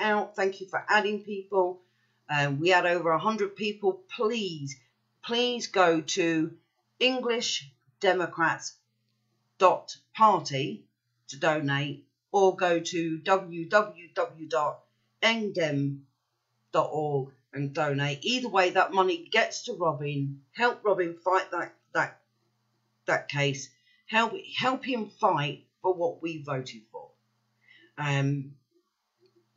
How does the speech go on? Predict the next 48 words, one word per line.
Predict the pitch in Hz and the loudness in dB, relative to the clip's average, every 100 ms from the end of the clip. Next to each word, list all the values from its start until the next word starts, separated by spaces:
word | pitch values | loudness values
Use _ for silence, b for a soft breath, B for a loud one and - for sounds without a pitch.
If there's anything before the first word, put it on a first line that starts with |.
| _ _ _ _ _ _ _ 202 | _ _ _ _ _ _ _ 0
and | 190 160 | 2 2
help, | 226 226 202 | 0 -2 -4
because | 214 233 233 | -6 -4 -6
if | 233 | -4
we | 269 | -2
don't, | 277 294 220 120 175 - - | 4 4 4 2 -4 -6 -6
I'm | 190 190 | -4 -2
sorry, | 233 226 185 | 0 2 0
we | 170 190 | -2 -2
can't | 220 226 - | 2 2 0
sit | 208 | -4
there | 208 202 | -2 -2
and | 196 | 0
moan | 196 190 | 0 0
about | 165 156 - | 0 -2 -4
it | - | -14
if | 139 160 | -12 -8
none | 165 | -6
of | 147 | -6
us | 156 | -10
are | 147 147 | -14 -16
prepared | 147 143 123 120 | -8 -4 -4 -8
to | _ _ _ - | _ _ _ -6
put | 185 | -4
our | - 156 | 0 2
own | 156 160 | 2 0
money | 151 147 | -2 -2
where | 139 131 | 0 0
our | 131 127 | 0 -2
own | 123 | -6
mouths | 120 107 - | -8 -10 -12
are. | 85 - _ b b b b - | -14 -14 _ b b b b -8
So | 175 165 | -2 0
everybody, | - 202 208 208 202 - 208 | 2 2 2 4 2 4 4
I'm | 208 208 | 4 4
now | 202 185 | 2 2
gonna | 175 170 165 | 0 -2 0
go | 190 196 233 | 4 4 2
'cause | 233 - 202 | -4 -6 0
I've | 190 190 | 0 2
given | 185 180 | 0 0
up | 165 - _ _ - | -2 -4 _ _ -12
m-, | 170 143 | -12 -6
my, | 165 156 151 - | -4 -4 -6 -6
my | 151 160 | -4 -2
evening | 202 196 185 175 | -2 -2 -4 -4
with | 147 | -4
my | 143 | -6